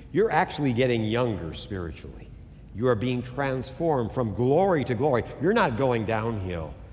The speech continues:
You're going uphill. Instead of being like, someone like me, being old and getting older, you're like an athlete who's training. Every day you train, you're getting stronger. You can run farther. You can lift more.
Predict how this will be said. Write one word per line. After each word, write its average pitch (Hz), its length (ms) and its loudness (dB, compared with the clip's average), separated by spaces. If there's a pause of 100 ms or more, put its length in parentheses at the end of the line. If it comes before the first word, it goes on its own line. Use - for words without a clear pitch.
(220)
You're 104 140 -2
going 98 320 -2
uphill. 76 440 -8 (840)
Instead 185 260 2
of 160 100 4
being 139 140 2
like, 123 340 -2
someone 139 260 2
like 107 60 -2
me, 131 200 0
being 107 220 -2
old 123 340 2
and 110 80 -2
getting 107 180 -2
older, 120 240 2 (180)
you're 165 140 2
like 175 220 4
an 120 80 2
athlete 131 340 0
who's 110 180 -2
training. 180 420 -2 (540)
Every 170 360 0
day 170 100 4
you 139 160 2
train, 220 340 -2
you're 123 140 2
getting 98 220 -2
stronger. 160 680 -4
You 107 80 -4
can 127 160 0
run 175 240 0
farther. 82 360 -6
You 95 100 -8
can 101 300 -8
lift 202 260 0
more. 80 240 -10